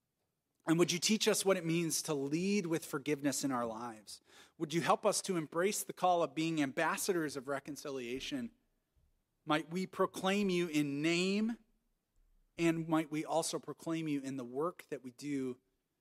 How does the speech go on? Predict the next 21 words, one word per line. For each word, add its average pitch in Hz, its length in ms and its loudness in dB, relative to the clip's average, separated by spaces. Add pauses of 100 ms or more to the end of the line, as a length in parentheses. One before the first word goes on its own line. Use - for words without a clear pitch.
(600)
for 151 160 -2
a 143 60 2
world 151 540 2 (680)
which 131 220 -12
needs 139 240 -2
to 123 80 -8
know 110 160 -6
you. 104 140 -16 (1700)
So, - 160 -10
Lord, 135 260 0
would 123 140 -6
you 143 100 -4
do 156 100 -8
your 143 200 2
reconciling 139 760 -2
work 147 440 -2 (800)
in 165 140 4
us 165 380 0 (880)
and 143 120 -6
through 151 340 0
us? - 360 -8